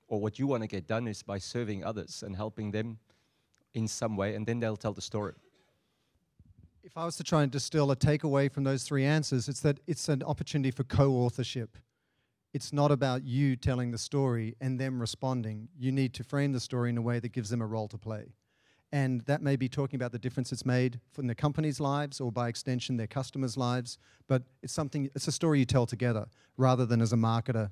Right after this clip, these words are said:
Speaker 2: to a target audience. There was many questions. I saw another question.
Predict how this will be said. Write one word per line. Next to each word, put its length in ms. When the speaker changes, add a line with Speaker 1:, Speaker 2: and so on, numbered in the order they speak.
Speaker 2:
to 140
a 20
target 340
audience. 480
There 80
was 100
many 220
questions. 400
I 20
saw 140
another 160
question. 280